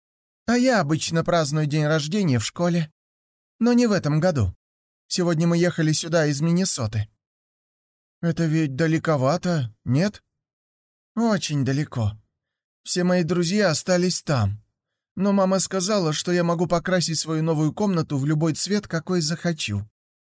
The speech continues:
Так что всё нормально, наверное». «Круто!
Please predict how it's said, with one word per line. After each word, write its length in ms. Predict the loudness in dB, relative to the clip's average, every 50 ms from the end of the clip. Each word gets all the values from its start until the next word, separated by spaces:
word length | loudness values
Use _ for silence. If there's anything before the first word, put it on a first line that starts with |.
| _
Так 180 | -4 -4 -4 -2
что 360 | -4 -2 -2 -2 0 -2 -2
всё 280 | -4 -4 -4 -2 -2 0
нормально, 720 | 0 0 0 2 2 2 2 2 2 0 0 -2 -4 -6 -10 _ _ _ _ _ _ _ _ _
наверное». 800 | -6 -4 -2 0 0 0 0 0 0 0 0 -2 -2 -4 -8 _ _ _ _ _ _ _ _ _ _ _ _ _ _ _ _ _ _ _ _ _ _ _ _ _
«Круто! 640 | -4 -2 2 4 4 4 4 4 2 2 0 0 -2